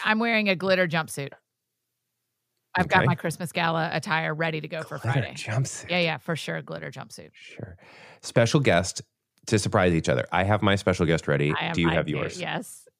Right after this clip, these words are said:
Speaker 1: He or
Speaker 2: He
Speaker 1: she will be
Speaker 2: or
Speaker 1: joining
Speaker 2: she.
Speaker 1: us,
Speaker 2: Oh,
Speaker 1: uh,
Speaker 2: yeah.
Speaker 1: Friday, right when we're ready to start. They will be with us, and you're gonna love 'em.
Speaker 2: And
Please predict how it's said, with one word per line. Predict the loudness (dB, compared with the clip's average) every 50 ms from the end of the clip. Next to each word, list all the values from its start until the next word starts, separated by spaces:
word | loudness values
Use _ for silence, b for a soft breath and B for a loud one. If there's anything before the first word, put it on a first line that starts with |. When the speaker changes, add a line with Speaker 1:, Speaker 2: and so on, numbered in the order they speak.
| _ _ _
Speaker 1:
He | -14 -10 -6 -4 -4 -4 -4 -4
or | -4
Speaker 2:
He | -4 -2 0 2
Speaker 1:
she | 2 2 2
will | 2 0 0
be | 0 -2
Speaker 2:
or |
Speaker 1:
joining | -2 0 0 0 2 0 0 0
Speaker 2:
she. | 0 0
Speaker 1:
us, | 0 0 -2 -6 -10 -14 -16 -18 _ _ 0
Speaker 2:
Oh, | 2
Speaker 1:
uh, | 2
Speaker 2:
yeah. | 4 4 4 2 2 2 0 0 -2 -6 -8
Speaker 1:
Friday, | 0 4 6 6 6 6 4 4 4 2 2 0
right | -2 -2 2 4 6 6 4 4
when | 0 -2 0
we're | 0 2 4
ready | 4 4 4 4 0
to | -2 -2
start. | -4 2 4 4 6 6 4 0 _ _ _ -12
They | -4 0 0 0 2
will | 0 -2 -2
be | -2 -2 0
with | 0 0 0 2
us, | 4 4 4 2 0 -6 -10
and | -8 -6 -6 -6 -6 -8
you're | -8 -8 -8 -8 -8
gonna | -6 -6 -4
love | -4 -4 -6 -6
'em. | -10 -16 -16 -18 _ _ _ _ _ _ _ _ B B B B B B B B B B 0
Speaker 2:
And | 2 4 6 6 6 4 4 2 0